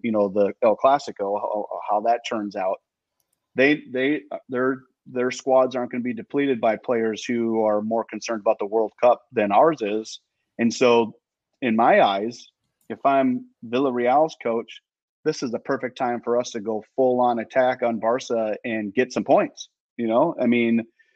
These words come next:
and all three of those clubs, all three of them. And, and so I expect, I expect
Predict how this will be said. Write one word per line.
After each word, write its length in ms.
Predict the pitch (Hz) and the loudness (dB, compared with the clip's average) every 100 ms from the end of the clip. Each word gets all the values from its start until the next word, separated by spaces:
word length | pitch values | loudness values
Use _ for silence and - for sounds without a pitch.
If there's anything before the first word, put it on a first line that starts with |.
| _ - | _ 0
and 240 | 127 127 123 | 4 4 4
all 140 | 143 170 | 2 2
three 180 | 240 | 0
of 60 | 254 | 0
those 180 | 117 - | -2 -4
clubs, 460 | 117 95 - - _ | -8 -8 -12 -20 _
all 140 | 143 156 | -4 -4
three 160 | 220 240 | -4 -6
of 80 | |
them. 160 | 101 - _ _ _ - | -6 -14 _ _ _ -12
And, 200 | 131 120 | -10 -8
and 220 | 123 117 113 | -6 -6 -2
so 240 | 123 113 | 2 4
I 140 | 117 | 4
expect, 760 | 165 110 - - 151 160 - - _ _ _ _ - | 4 0 -4 -2 2 2 0 -14 _ _ _ _ -4
I 120 | 135 | -2
expect 500 | 113 - - 120 | -2 -8 -6 -6